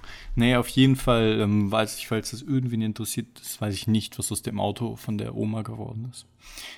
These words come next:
Aber zum Abschluss noch ein Feedback von Neverminds Kumpel Alex. Der Dude mit den ganzen Voice Cracks, der hört sich irgendwie an wie Etienne von Rocket Beans T V, wenn er redet. Er redet ja eigentlich nicht viel in der ersten Folge, immer nur so ein paar Fetzen und das hört sich meistens an wie Etienne.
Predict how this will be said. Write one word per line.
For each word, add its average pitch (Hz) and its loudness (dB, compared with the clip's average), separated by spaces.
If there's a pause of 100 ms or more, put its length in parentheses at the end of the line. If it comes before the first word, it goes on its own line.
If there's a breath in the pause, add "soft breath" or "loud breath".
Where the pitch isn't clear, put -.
Aber 131 4
zum 120 4
Abschluss - -2
noch 110 0
ein 104 0
Feedback 123 -2
von 101 0
Neverminds 98 0
Kumpel - -4
Alex. 147 -2 (560 loud breath)
Der 107 4
Dude 190 2
mit 110 2
den 101 2
ganzen 95 0
Voice 127 2
Cracks, - -2
der 107 0
hört 107 0
sich - -8
irgendwie 143 2
an 101 2
wie 104 -2
Etienne 95 0
von 120 0
Rocket 95 -2
Beans 98 -2
T 101 -2
V, 95 2
wenn 95 -2
er 92 -4
redet. 92 -2 (340 loud breath)
Er 127 2
redet 147 4
ja - 0
eigentlich 98 -4
nicht - -8
viel 107 -2
in 98 0
der 95 0
ersten 95 -2
Folge, 98 -4
immer 117 0
nur 113 4
so 101 -2
ein 98 0
paar 90 0
Fetzen 151 0
und 135 -2
das - -2
hört 95 -2
sich - -10
meistens 95 -2
an 90 -2
wie 120 -2
Etienne. 85 -4